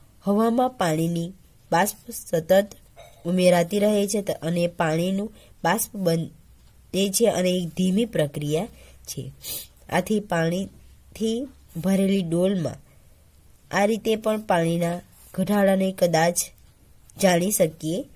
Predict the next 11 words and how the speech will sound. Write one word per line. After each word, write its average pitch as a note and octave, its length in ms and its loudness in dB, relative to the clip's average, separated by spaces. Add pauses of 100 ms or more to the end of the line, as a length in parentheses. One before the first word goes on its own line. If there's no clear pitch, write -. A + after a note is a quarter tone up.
(280)
છીએ. A#2 260 -10 (280)
કે G#3 60 -4
પાણી F3 280 -2
ભરેલી G3+ 360 -4
ડોલ F#3+ 280 -4
હોય G#3 160 -6
છે G#3 120 -8
અને F#3 160 -6
ડોલને D#3+ 340 -10
પણ G#3 160 -4
આપણે F#3+ 360 -8